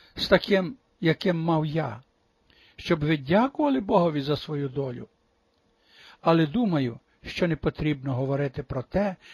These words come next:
що давно прощено мною. Вчіться і ви у мене прощати від всього серця всі кривди і обіди. Тому що коли людина не прощає,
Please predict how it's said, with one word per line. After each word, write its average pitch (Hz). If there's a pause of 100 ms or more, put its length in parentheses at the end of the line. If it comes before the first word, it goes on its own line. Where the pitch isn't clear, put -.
(100)
що -
давно 143
прощено 156
мною. 139 (380)
Вчіться -
і 226
ви 226
у 175
мене 147
прощати 185
від 160
всього 240
серця 185 (340)
всі -
кривди 175 (220)
і 185
обіди. 190 (960)
Тому 170
що 165
коли 170
людина 151
не 147
прощає, 170